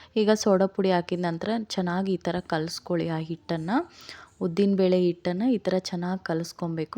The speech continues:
ನೋಡಿ, ಈ ಥರ ಇರಬೇಕು, ಅಷ್ಟು ನುಣ್ಣಗಿರಬೇಕು, ಚೆನ್ನಾಗಿ ಈ ಥರ ಕೈಗೆ ಅಂಟ್ಕೋತಾ ಇರತ್ತೆ. ಆ ಥರ ಇದ್ದರೆ ಮಾತ್ರನೇ ಚೆನ್ನಾಗಿ ನುಣ್ಣಗಾಗಿದೆ ಅಂತ ಅರ್ಥ. ಈಗ, ಆ, ಸೋಡಾ ಪುಡಿ ಕೂಡ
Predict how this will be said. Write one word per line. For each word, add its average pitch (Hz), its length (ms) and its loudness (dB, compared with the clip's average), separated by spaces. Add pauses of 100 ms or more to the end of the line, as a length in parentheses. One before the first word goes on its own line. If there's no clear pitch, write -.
(140)
ನೋಡಿ, 180 180 -2 (120)
ಈ 190 40 2 (100)
ಥರ 170 100 2 (180)
ಇರಬೇಕು, 156 380 -4 (540)
ಅಷ್ಟು - 380 -6
ನುಣ್ಣಗಿರಬೇಕು, 175 760 0 (140)
ಚೆನ್ನಾಗಿ 185 440 0
ಈ - 100 -20
ಥರ 185 60 0 (180)
ಕೈಗೆ 180 340 2
ಅಂಟ್ಕೋತಾ 175 500 -4 (120)
ಇರತ್ತೆ. 160 320 -2 (720)
ಆ - 20 4 (140)
ಥರ 196 100 6 (140)
ಇದ್ದರೆ 180 260 2 (120)
ಮಾತ್ರನೇ 175 440 0 (140)
ಚೆನ್ನಾಗಿ 170 360 -2
ನುಣ್ಣಗಾಗಿದೆ 165 720 -2
ಅಂತ 165 160 -8 (120)
ಅರ್ಥ. - 240 -8 (760)
ಈಗ, 196 120 0 (520)
ಆ, - 20 6 (380)
ಸೋಡಾ 196 260 6 (100)
ಪುಡಿ 185 140 4 (120)
ಕೂಡ 190 100 2